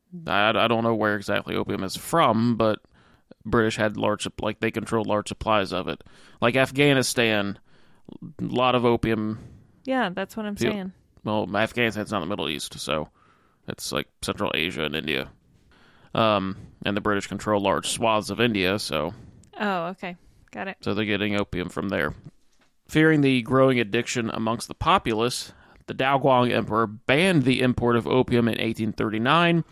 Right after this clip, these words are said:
Speaker 1: which kicked off the First Opium War with Britain, which lasted until eighteen forty-two.
Speaker 2: Uh-oh.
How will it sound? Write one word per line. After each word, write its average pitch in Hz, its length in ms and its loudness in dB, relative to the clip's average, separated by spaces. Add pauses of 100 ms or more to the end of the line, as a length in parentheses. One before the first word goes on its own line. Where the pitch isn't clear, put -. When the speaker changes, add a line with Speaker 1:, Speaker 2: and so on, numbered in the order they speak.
(320)
Speaker 1:
which - 300 2
kicked - 280 -2
off 139 340 2
the 120 100 -4
First 120 420 0
Opium 113 400 2
War 107 180 2
with - 260 -8
Britain, 170 380 4
which 135 240 -2
lasted 117 480 0
until 110 300 -2
eighteen 110 380 -6
forty-two. - 800 -8 (500)
Speaker 2:
Uh-oh. 180 440 -10